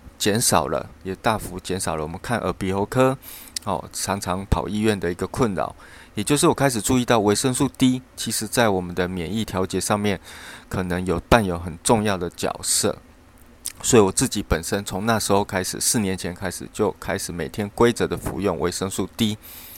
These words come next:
至于我吃多少呢？我再跟，待会跟，跟大家说明。那维生素 D 呢，呃，我们简单来说，它对于一些先天免疫，吼，还有一些后天免疫有很大的关联，主要是后天免疫，包含淋巴球、B 淋巴球、T 淋巴球，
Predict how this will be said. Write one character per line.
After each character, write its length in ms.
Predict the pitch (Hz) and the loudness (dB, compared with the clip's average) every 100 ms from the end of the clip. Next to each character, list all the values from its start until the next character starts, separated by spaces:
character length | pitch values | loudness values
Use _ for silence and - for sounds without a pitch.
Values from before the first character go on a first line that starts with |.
| - - | -20 -4
至 160 | - | 2
于 40 | 131 | 4
我 140 | 95 | 4
吃 200 | 92 139 | 2 2
多 160 | 135 151 | 4 4
少 200 | - 71 | 2 -4
呢？ 220 | 73 82 | -4 -6
我 100 | 82 | -6
再 120 | - 98 | -4 -2
跟， 220 | 101 90 | -2 -2
待 160 | - 104 | 0 0
会 120 | 95 | 0
跟， 200 | - 92 82 | -2 -4 -4
跟 160 | 67 90 | -6 -4
大 80 | |
家 420 | 71 82 64 64 107 | -6 -4 -6 -6 -8
说 260 | - - 76 | -8 -2 -2
明。 200 | 78 55 - - - - - - - - | -2 -8 -12 -20 -20 -12 -12 -10 -18 0
那 60 | 147 | 4
维 120 | 113 | 6
生 160 | 110 135 | 4 2
素 140 | 143 | 0
D 220 | 131 123 | 4 4
呢， 360 | 123 117 113 110 - - | 6 6 4 0 -4 -6
呃， 360 | 113 98 90 82 | -2 0 0 0
我 80 | |
们 140 | 90 95 | -2 -2
简 160 | - | 0
单 160 | 101 117 | 4 4
来 80 | 101 | 4
说， 180 | - 101 | 2 2
它 160 | 107 | 0
对 280 | 110 - 104 | 0 4 4
于 80 | 101 | 4
一 20 | |
些 180 | 101 101 | 2 2
先 220 | - 104 | 2 2
天 160 | 107 104 | 0 0
免 180 | 85 | -2
疫， 240 | 90 101 87 | -2 -4 -4
吼， 260 | 98 57 - | -2 -2 0
还 80 | 98 | 0
有 80 | 90 | 2
一 40 | |
些 140 | 95 107 | 0 6
后 140 | 120 | 6
天 180 | 110 107 | 8 2
免 180 | 95 78 | 0 -4
疫 160 | 98 - - - - | -6 -8 -14 -16 -4
有 100 | 104 | -2
很 140 | 95 80 | -2 2
大 140 | 110 | 2
的 80 | 95 | 2
关 260 | 101 101 | 2 0
联， 340 | 104 87 80 98 - - | 0 -2 -2 -6 -12 -10
主 140 | 78 | -2
要 60 | 104 | -2
是 140 | 113 | 0
后 100 | 123 | 0
天 140 | 123 123 | 0 0
免 160 | 101 | 0
疫， 180 | 113 92 - - | -2 -4 -10 -6
包 100 | 98 | -4
含 160 | 104 92 | -2 -2
淋 140 | 92 | -2
巴 160 | 98 107 | -2 -4
球、 300 | - 85 82 | -4 -4 -4
B 240 | 110 120 | -4 -4
淋 180 | 107 98 | -4 -4
巴 160 | 98 98 | -4 -4
球、 180 | 87 | -6
T 180 | 85 101 | -6 -6
淋 180 | 95 87 | -6 -4
巴 160 | 90 90 | -4 -4
球， 280 | - 62 | -2 -2